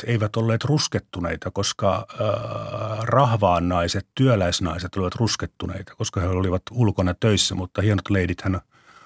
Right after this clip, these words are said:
olivat niissä kartanon saleissa ja se oli hienon naisen merkki, kun ei ollut ruskettunut. Mutta nykyään ruskettunutta naista ihaillaan.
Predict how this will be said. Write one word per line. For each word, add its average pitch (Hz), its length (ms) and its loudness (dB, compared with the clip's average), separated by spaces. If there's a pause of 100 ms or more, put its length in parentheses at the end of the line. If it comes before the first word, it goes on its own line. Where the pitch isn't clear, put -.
(240)
olivat 98 260 4
niissä 101 240 2
kartanon 101 480 2
saleissa - 540 0
ja 110 100 -4
se 110 100 -2
oli 104 220 0
hienon 98 480 4
naisen 101 360 0
merkki, 117 560 0
kun - 260 -10
ei 101 140 -2
ollut 101 240 -6
ruskettunut. - 880 -8 (640)
Mutta 110 200 2
nykyään 110 400 4
ruskettunutta 90 720 -2
naista 82 320 -4
ihaillaan. - 560 -10